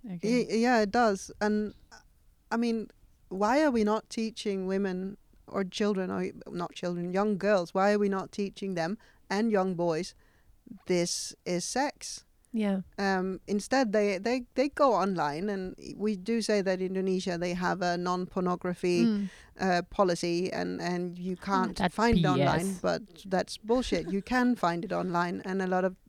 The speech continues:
Speaker 2: young people, that, that's their sex education.
Speaker 3: Yeah.
Speaker 2: They watch pornography as sex education. They get the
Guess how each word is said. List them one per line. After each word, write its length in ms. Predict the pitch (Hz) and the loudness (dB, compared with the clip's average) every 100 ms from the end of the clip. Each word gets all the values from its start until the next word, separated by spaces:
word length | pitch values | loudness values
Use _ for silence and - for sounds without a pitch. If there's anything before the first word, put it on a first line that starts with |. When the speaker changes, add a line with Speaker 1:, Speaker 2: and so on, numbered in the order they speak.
| - - | -20 -2
Speaker 2:
young 260 | 185 190 | 0 0
people, 340 | 208 202 240 220 | 0 2 4 4
that, 300 | 180 175 170 | 4 2 0
that's 360 | 180 - - | 0 0 -8
their 340 | - 180 190 190 | 0 4 6 4
sex 400 | - 208 196 - | 2 0 0 -2
education. 680 | 190 208 262 294 - 170 180 | -6 -4 -2 -2 -2 -6 -2
Speaker 3:
Yeah. 320 | 240 214 202 262 | -2 -2 -2 0
Speaker 2:
They 120 | 349 | 2
watch 320 | 349 277 - | 2 0 0
pornography 680 | 262 240 240 233 208 208 202 | 0 2 2 0 0 0 0
as 200 | - 190 | 0 -2
sex 340 | - 180 - 190 | -2 -4 -4 -6
education. 680 | 190 226 247 247 294 302 | -6 -4 -4 -2 -4 -2
They 140 | 220 208 | 0 0
get 240 | 208 202 | -2 -4
the 140 | 185 | -6